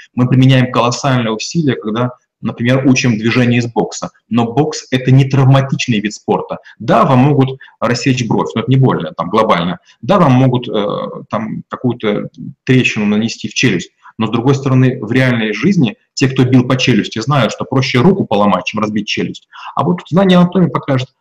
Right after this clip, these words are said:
вот тут маленькая косточка клиновидная есть, вот тут есть лицевой нерв. И вот если вы зна-, знаете анатомию, это помогает вам в самозащите. Или в выживании. Если вы хотите пить, нет ничего проще, там,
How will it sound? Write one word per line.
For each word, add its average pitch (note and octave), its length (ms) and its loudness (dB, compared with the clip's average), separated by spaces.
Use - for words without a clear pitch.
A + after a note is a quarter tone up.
вот G3 160 2
тут F3+ 140 0
маленькая C3 440 4
косточка - 480 -4
клиновидная G#2+ 520 -2
есть, G2+ 380 -4
вот F#3 180 0
тут F#3+ 160 2
есть C#3 160 -2
лицевой C3 380 2
нерв. G#2 280 2
И A#2+ 40 -4
вот C3+ 160 2
если C3+ 220 0
вы C3 140 0
зна-, B2 340 0
знаете B2 420 0
анатомию, C3 640 2
это D3 200 0
помогает B2+ 520 0
вам A#2 200 0
в - 40 -6
самозащите. A2+ 720 -2
Или G3 180 6
в A#3 60 2
выживании. F#3+ 800 2
Если D3 260 0
вы C3 140 4
хотите C3 360 -2
пить, G#3 360 0
нет C3+ 240 2
ничего C3 260 2
проще, C#3 400 0
там, G2+ 260 -4